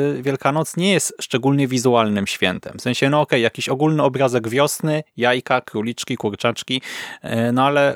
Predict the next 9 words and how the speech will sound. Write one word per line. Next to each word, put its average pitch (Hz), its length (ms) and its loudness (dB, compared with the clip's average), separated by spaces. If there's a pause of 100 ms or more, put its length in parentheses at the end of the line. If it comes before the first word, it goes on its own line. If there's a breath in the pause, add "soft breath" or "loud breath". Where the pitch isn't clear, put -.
(100)
umówmy 139 460 -2
się, 135 280 0
nawet, 131 380 0
e, - 240 -16 (420)
nie 131 220 0
wiem 123 300 2
na 120 120 2
ile, 113 380 2 (300)
znaczy 131 240 -2